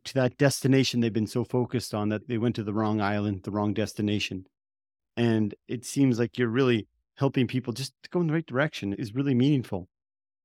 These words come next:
Speaking of directions and destinations, I don't know if you ever had a goal or destination to write a book,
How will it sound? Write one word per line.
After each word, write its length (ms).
Speaking 540
of 160
directions 640
and 160
destinations, 1080
I 80
don't 100
know 80
if 100
you 120
ever 120
had 300
a 160
goal 540
or 140
destination 580
to 40
write 200
a 40
book, 360